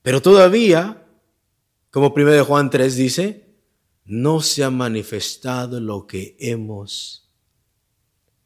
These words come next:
de ser". Todavía no. Pero cada persona que ha creído en Cristo ya ha sido lavado en la sangre de quién. Ya está en Cristo. Ya Jesucristo es su qué.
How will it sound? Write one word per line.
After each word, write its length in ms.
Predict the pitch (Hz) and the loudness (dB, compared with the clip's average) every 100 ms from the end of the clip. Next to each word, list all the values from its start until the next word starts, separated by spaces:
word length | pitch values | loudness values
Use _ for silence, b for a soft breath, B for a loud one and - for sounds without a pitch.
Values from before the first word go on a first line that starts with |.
| _ _ _ _ | _ _ _ _
de 160 | - 87 | -20 -14
ser". 300 | - - - _ _ _ _ _ _ _ _ _ _ _ _ _ _ _ _ | -14 -14 -20 _ _ _ _ _ _ _ _ _ _ _ _ _ _ _ _
Todavía 440 | - 107 104 117 120 | -4 0 0 -2 -6
no. 160 | 185 _ _ _ _ _ _ _ _ _ _ _ B B - | -10 _ _ _ _ _ _ _ _ _ _ _ B B 0
Pero 340 | 143 110 - | 4 4 0
cada 500 | - 151 170 170 156 | -4 -2 0 0 -2
persona 540 | 143 123 - 156 156 - | -4 -6 -2 -2 -2 -2
que 80 | |
ha 100 | 135 | -4
creído 260 | 131 127 120 | -2 -2 -2
en 100 | 110 | -4
Cristo 580 | 123 135 127 - - - b b | -4 -6 -8 -14 -20 -20 b b
ya 120 | 117 | -2
ha 20 | 113 | -2
sido 260 | - 131 | 0 -2
lavado 480 | 113 104 113 143 143 | -2 -2 0 0 0
en 60 | 135 | -2
la 100 | 120 | -4
sangre 380 | 127 123 117 | -6 -6 -6
de 120 | 104 98 | -8 -10
quién. 360 | 92 - 123 _ _ _ _ _ _ _ _ _ _ _ _ _ _ _ _ _ _ _ _ | -16 -20 -20 _ _ _ _ _ _ _ _ _ _ _ _ _ _ _ _ _ _ _ _
Ya 220 | 104 127 | -2 0
está 400 | 127 - - 160 | 0 -2 -2 0
en 140 | 180 165 | 0 -2
Cristo. 480 | 131 110 - - - | -4 -6 -10 -16 -18
Ya 260 | 95 135 160 | -2 0 0
Jesucristo 800 | - 143 127 - 180 180 - | -2 -8 -6 -2 -2 -2 -2
es 100 | 139 | -4
su 160 | - 110 | -4 -6
qué. 380 | - 113 95 | -10 -12 -14